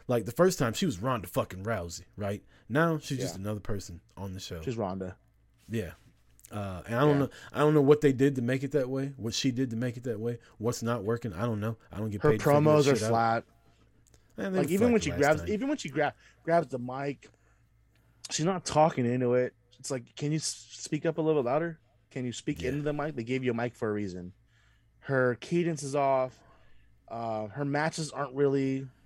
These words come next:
Speaker 2: <sighs> I don't know. She's des-, she's definitely not hitting on the same cylinders she was before she left.
Speaker 1: Yeah. Could have something to do with, uh, big time Becky Lynch.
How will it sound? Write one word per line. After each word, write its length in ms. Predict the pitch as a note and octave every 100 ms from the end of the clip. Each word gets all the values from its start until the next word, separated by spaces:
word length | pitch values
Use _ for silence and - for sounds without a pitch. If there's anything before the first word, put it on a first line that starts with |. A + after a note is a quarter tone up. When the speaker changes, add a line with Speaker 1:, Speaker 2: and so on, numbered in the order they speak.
| - - _ _ _ -
Speaker 2:
<sighs> 1000 | - - - - - - _ _ _ _ C#3+
I 80 |
don't 120 | A#2+ G#2+
know. 220 | F#2 F#2+ _ _ _ -
She's 240 | - E3
des-, 140 | C3+ C#3+
she's 260 | B2 D3
definitely 380 | C3+ C3 B2+ B2+
not 180 | B2 A2
hitting 160 | B2 B2+
on 60 |
the 60 | A2
same 220 | B2+ A#2+
cylinders 440 | - A#2 A2+ G#2+ G#2
she 120 | A2+
was 240 | G#2+ G#2+
before 280 | G#2+ - G#2
she 160 | - G#2
left. 340 | F2 F2+ _ _ _ _ _ _ _ -
Speaker 1:
Yeah. 220 | F2+ F2+ - - - - - - - F#3+ -
Could 160 | E3 C#3
have 100 | G#2
something 280 | A2 G#2+
to 60 | G2+
do 80 | A2
with, 160 | G#2
uh, 340 | G2+ G#2 G2+ G2+ - - _ _ _ _ _ _ _ _ -
big 160 | A#2 -
time 280 | B2 A2 G#2
Becky 260 | A2+ A2
Lynch. 500 | G#2 D#3 - - -